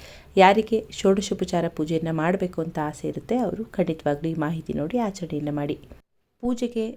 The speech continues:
ಸಂಕಲ್ಪ ಎಲ್ಲವನ್ನು ಕೂಡ ಮಾಡೋಕ್ಕೂ ಮುಂಚೆ ಮೊದಲು ನಾವು ಪೀಠವನ್ನ ಸಿದ್ಧತೆಯನ್ನ ಮಾಡ್ಕೊಳ್ಬೇಕು. ಅಂದ್ರೆ ಶಿವನನ್ನ ಪ್ರತಿಷ್ಠಾಪನೆಯನ್ನ ಮಾಡ್ಲಿಕ್ಕಾಗಿ ಪೀಠವನ್ನ ಸಿದ್ಧತೆಯನ್ನ ಮಾಡ್ಕೊಳ್ಬೇಕು.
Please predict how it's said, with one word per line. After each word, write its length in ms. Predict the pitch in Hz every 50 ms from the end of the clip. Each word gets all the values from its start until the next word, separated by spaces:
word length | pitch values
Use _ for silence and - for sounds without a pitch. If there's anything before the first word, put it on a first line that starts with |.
| - -
ಸಂಕಲ್ಪ 520 | - - 185 190 196 196 202 196 196 - 185 165
ಎಲ್ಲವನ್ನು 480 | 165 165 170 180 190 190 190 180 175 175
ಕೂಡ 200 | - 175 165 170 170
ಮಾಡೋಕ್ಕೂ 380 | 160 156 151 151 151 - - -
ಮುಂಚೆ 280 | 147 147 147 - - 240 285 - -
ಮೊದಲು 360 | 185 170 175 170 202 214 220 208
ನಾವು 280 | 190 180 165 160 185 254 294 - - - - - - - -
ಪೀಠವನ್ನ 520 | - 240 262 254 254 240 196 190 180 185 202 233 247
ಸಿದ್ಧತೆಯನ್ನ 520 | - - 165 - 180 - 165 160 156 156 160
ಮಾಡ್ಕೊಳ್ಬೇಕು. 600 | 170 156 151 - - - 143 143 156 - - 180
ಅಂದ್ರೆ 260 | 185 190 185 226 233
ಶಿವನನ್ನ 460 | 233 - - 190 185 190 180 175 170 165
ಪ್ರತಿಷ್ಠಾಪನೆಯನ್ನ 840 | 165 - 151 147 - 165 - - - 160 156 - - 175 160 156 156
ಮಾಡ್ಲಿಕ್ಕಾಗಿ 640 | 156 151 147 147 160 - - 151 160 185 247 254 - - - - - - -
ಪೀಠವನ್ನ 460 | - 240 247 247 240 208 190 185 180 190
ಸಿದ್ಧತೆಯನ್ನ 580 | 196 - 175 160 - 165 - 151 143 147 170 214
ಮಾಡ್ಕೊಳ್ಬೇಕು. 720 | 233 226 196 180 - - 151 147 143 143 - - - -